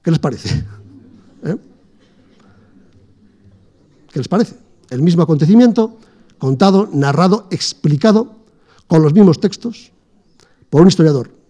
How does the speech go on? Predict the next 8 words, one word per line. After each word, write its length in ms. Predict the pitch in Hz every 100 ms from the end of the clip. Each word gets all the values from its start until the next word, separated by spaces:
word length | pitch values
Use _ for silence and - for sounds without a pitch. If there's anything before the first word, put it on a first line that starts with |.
| _ _ _ _ _ _ _ -
diríamos, 640 | 131 147 147 104 - - _ _ _ _ _ -
eh, 120 | 113
no 100 | 151
sé 80 | 143
si 100 | 143
Jean 140 | 139
Flory 240 | 135 131
es, 160 | 135 -